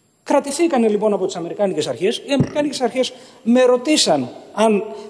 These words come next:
πρέπει και θέλω να κινηθώ νομικά. Απάντησα ότι δεν θα το κάνω,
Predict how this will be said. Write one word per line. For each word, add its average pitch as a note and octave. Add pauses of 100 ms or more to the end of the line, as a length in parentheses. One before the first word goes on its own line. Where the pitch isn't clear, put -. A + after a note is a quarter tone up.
(260)
πρέπει A#3+
και F#3+
θέλω G#3+
να F#3
κινηθώ E3
νομικά. D#3
Απάντησα B3
ότι A3
δεν A#3+
θα D#4+
το B3+
κάνω, F#3+